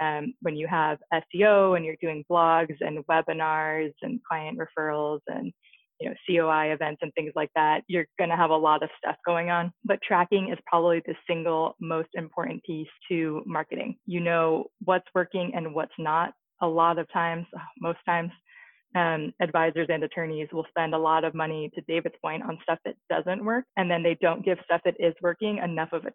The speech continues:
chance. You're gonna start a marketing firm, and you're gonna think after two months, "This is not working," but it needs to build up, it needs to have lead time, and if you're not tracking that, you're not gonna realize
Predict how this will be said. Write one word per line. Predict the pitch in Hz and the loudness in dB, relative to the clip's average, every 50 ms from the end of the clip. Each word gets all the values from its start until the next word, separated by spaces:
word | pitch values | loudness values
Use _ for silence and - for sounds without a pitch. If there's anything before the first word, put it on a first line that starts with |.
| - | -10
chance. | - 175 - - 254 _ - | -10 -8 -8 -8 -10 _ -10
You're | - 185 170 170 160 139 - | -8 -4 -4 -2 -4 -4 -4
gonna | 190 170 165 165 | -2 -2 -2 -2
start | - - 175 170 165 | 0 2 2 2 2
a | 160 | 2
marketing | 160 156 160 156 - 165 165 156 156 151 | 0 -2 -2 -2 -2 -2 -2 -2 -4 -4
firm, | - 165 160 156 156 151 156 160 - - | -2 -2 -2 -2 -2 -4 -6 -8 -8 -4
and | - 180 170 165 160 160 160 - - | 0 0 0 0 0 -2 -4 -6 -4
you're | - 175 160 | -4 -2 0
gonna | 170 160 156 156 | 0 -2 -4 -4
think | - 160 151 | -6 -4 -2
after | 160 156 - - 165 | -2 -4 -2 -2 -4
two | - - 190 | -4 -2 -4
months, | 170 165 160 156 - | -2 -2 -4 -2 -2
"This | 170 160 - | -4 -4 -4
is | 170 151 | -6 -4
not | 165 156 151 156 | -2 -2 -2 0
working," | 165 160 160 - 160 - 175 _ _ - - - _ - | -2 -2 -4 -4 -8 -8 -8 _ _ -20 -20 -20 _ -2
but | - 165 156 - - - | 0 0 0 0 0 -2
it | 196 175 | -2 -2
needs | 170 170 170 - _ | -2 -4 -6 -8 _
to | - 180 | -10 -4
build | - 175 165 160 - | 0 0 0 2 2
up, | 165 160 156 | 2 0 2
it | - 175 | 0 -2
needs | - 160 160 160 _ | -2 -2 -8 -10 _
to | - | -8
have | 156 170 165 156 - | -2 0 0 0 0
lead | 156 160 156 151 - | -2 -6 -6 -6 -4
time, | - 156 151 156 | -4 -4 -4 -4
and | 160 165 160 | -6 -4 -6
if | 160 - - | -6 -4 -4
you're | 156 156 | -4 -4
not | 160 160 156 156 - - | -2 -2 -2 -2 -2 -4
tracking | - - 165 156 156 - 160 156 156 | -2 0 0 0 0 -2 -8 -6 -2
that, | 156 151 156 156 - - | -2 0 -2 -2 -4 -6
you're | - 170 165 | -2 -2 -2
not | 160 160 156 156 - | 0 0 0 0 0
gonna | 165 160 156 | -2 -4 -4
realize | 151 165 190 202 190 170 165 160 160 160 156 | -2 2 2 4 4 4 4 4 2 2 0